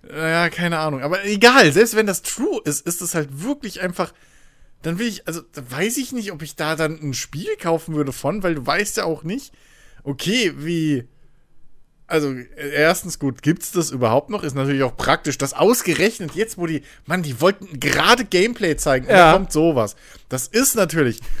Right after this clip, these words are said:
Speaker 1: und dass sie dann halt,
Speaker 2: <laughs>
Speaker 1: aber dass sie dann auch so als Strafe gegen die Welt, weil wir ja alle was dafür können, auch sagen so, „Jetzt zeigen wir euch kein Gameplay, Edge Badge“, ähm, ist natürlich auch, äh, gut, aber, also, <laughs> ich,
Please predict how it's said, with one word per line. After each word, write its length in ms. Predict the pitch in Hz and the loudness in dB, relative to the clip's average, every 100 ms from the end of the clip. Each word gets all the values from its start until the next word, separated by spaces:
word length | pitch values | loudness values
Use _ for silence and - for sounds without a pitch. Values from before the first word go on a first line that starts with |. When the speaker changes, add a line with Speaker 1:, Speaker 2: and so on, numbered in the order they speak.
| 202 | 4
Speaker 1:
und 120 | 147 202 | 6 6
dass 160 | 202 | 6
sie 120 | 214 160 | 2 4
dann 340 | 185 220 254 226 | 6 8 6 4
halt, 280 | 208 180 - 190 | 4 4 2 -2
Speaker 2:
<laughs> 100 | - | -2
Speaker 1:
aber 300 | 196 160 165 | -2 2 2
dass 200 | 175 190 | 2 0
sie 140 | - 147 | -2 2
dann 300 | 180 240 269 | 4 4 2
auch 260 | - 156 190 | 4 4 4
so 220 | - 170 | -2 -4
als 180 | - 165 | -2 -2
Strafe 580 | - 240 139 151 214 214 | -2 -2 4 4 4 2
gegen 260 | 160 156 143 | -6 -6 -4
die 200 | 127 113 | 2 8
Welt, 480 | 185 156 220 - - _ - _ | 8 8 4 0 -12 _ -20 _
weil 180 | 151 151 | 2 4
wir 80 | 151 | 6
ja 160 | 139 | 6
alle 300 | 135 226 226 | 6 4 4
was 180 | 135 135 | 4 2
dafür 300 | 139 131 135 | 0 0 -2
können, 320 | 120 135 156 | 0 0 0
auch 140 | 160 147 | 0 0
sagen 200 | 147 147 | 2 2
so, 100 | 143 | 0
„Jetzt 180 | 139 - | -4 0
zeigen 180 | 156 156 | 0 0
wir 80 | |
euch 100 | 139 | -4
kein 200 | - 117 | -4 -6
Gameplay, 400 | 107 160 208 202 | -2 -2 -2 -4
Edge 260 | - 160 - - | -2 -2 -4 -4
Badge“, 300 | 107 - - _ - - - - - - | -4 -4 -14 _ -20 -20 -20 -20 -16 0
ähm, 300 | 143 139 139 | 0 0 -4
ist 120 | 151 | -8
natürlich 400 | 160 147 147 120 | -6 -2 -2 0
auch, 360 | 139 175 131 - | 2 2 0 -4
äh, 400 | 120 113 104 104 113 | -4 -2 -2 -4 -8
gut, 340 | 113 175 - | -6 -6 -6
aber, 340 | 127 131 123 - _ _ _ - | -2 0 0 -4 _ _ _ -10
also, 260 | 123 120 143 | -6 0 0
<laughs> 0 | |
ich, 240 | - - | 0 -6